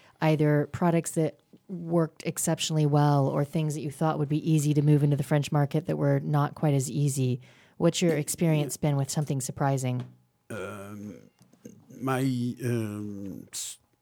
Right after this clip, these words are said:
Speaker 2: bad surprise is suc-, success, uh, unsuccess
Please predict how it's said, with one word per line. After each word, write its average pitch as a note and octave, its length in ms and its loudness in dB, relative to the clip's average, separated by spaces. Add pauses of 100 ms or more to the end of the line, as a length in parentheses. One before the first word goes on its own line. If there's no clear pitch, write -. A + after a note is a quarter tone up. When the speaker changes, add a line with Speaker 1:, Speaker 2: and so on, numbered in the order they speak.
(220)
Speaker 2:
bad B2 320 4
surprise C#3+ 680 4 (220)
is C3 400 -2 (600)
suc-, - 260 -6 (260)
success, - 880 -2
uh, C3 140 2 (160)
unsuccess D3 880 4